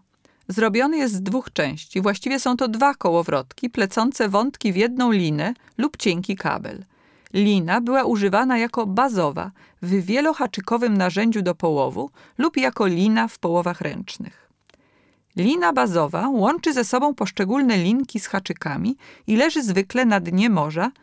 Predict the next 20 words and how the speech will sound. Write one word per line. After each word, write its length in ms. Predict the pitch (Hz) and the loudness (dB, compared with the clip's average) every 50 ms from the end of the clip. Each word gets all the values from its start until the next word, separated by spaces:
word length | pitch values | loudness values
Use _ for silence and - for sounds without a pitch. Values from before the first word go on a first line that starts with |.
| _ _ _ _ _ _ - | _ _ _ _ _ _ -10
przytrzymywana 800 | - - 339 - - - 285 240 208 185 175 185 196 226 262 247 | -4 -4 -4 -2 -2 0 2 2 2 2 4 2 2 2 2 0
tam 260 | - 247 254 262 254 _ | 0 0 -2 -2 -4 _
kamiennym 560 | - 247 208 190 175 170 170 175 185 208 196 | -2 0 0 2 2 0 0 2 2 2 2
obciążeniem. 720 | 196 185 - - - 175 175 160 151 - - - - - 190 - _ _ _ _ _ _ _ _ _ _ _ _ _ - | 0 -2 -6 -4 -4 -4 -4 -4 -6 -8 -8 -8 -12 -14 -16 -18 _ _ _ _ _ _ _ _ _ _ _ _ _ 0
Widoczny 500 | 196 214 190 262 330 - - 339 320 302 | 0 2 4 2 2 0 0 -2 -2 0
tu 120 | 277 240 | 0 0
kołowrotek 720 | - 233 208 190 175 165 165 156 147 - - 233 - - | 2 2 4 4 4 2 0 -2 -2 -4 -4 -4 -2 0
mógł 220 | 233 233 254 - - - | 0 0 0 -2 -4 -2
pleść 300 | - 240 294 294 - 226 | 0 0 0 0 0 0
razem 340 | 214 233 254 240 262 226 | 2 2 2 2 2 0
trzy 260 | - - - - 277 - | 0 0 -2 -2 -2 0
pasma, 560 | - 196 156 143 - - - - 185 247 277 - - - - - | 0 0 0 0 -2 -8 -4 -2 -2 -2 -2 -4 -12 -20 -18 -6
z 60 | - | 0
jakich 340 | - 269 311 302 - 311 285 | 2 2 2 2 0 -2 0
zwyczajowo 680 | 240 214 254 - - 233 196 185 190 208 226 254 294 294 | 0 0 0 2 2 2 2 4 2 2 2 2 0 -2
składały 560 | - - - 214 196 185 208 233 247 254 233 | -2 -2 0 0 2 2 2 2 2 0 0
się 160 | - 220 170 | 0 0 0
liny 380 | 160 165 185 208 214 208 208 202 | 2 2 2 4 4 2 2 0
do 160 | 185 185 185 | -2 -4 -2
połowu. 560 | - 185 165 147 139 - - - - - | -2 -2 0 0 -2 -4 -6 -10 -16 -18